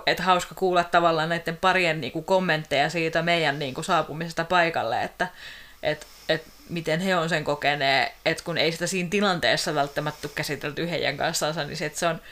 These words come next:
hauska katsoa telkkarista <laughs> jälkikäteen. Ja sit sekin, että et nytkään,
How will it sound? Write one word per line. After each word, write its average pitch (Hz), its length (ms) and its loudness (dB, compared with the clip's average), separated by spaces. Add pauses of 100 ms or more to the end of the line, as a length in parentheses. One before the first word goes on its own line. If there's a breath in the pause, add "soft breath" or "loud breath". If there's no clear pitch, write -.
(220 loud breath)
hauska 190 340 4
katsoa 160 320 2
telkkarista 214 760 6
<laughs> - 60 2
jälkikäteen. 277 840 6 (580 loud breath)
Ja 202 80 6
sit 202 220 4
sekin, 185 320 4
että 156 260 2
et 180 180 4
nytkään, 165 440 0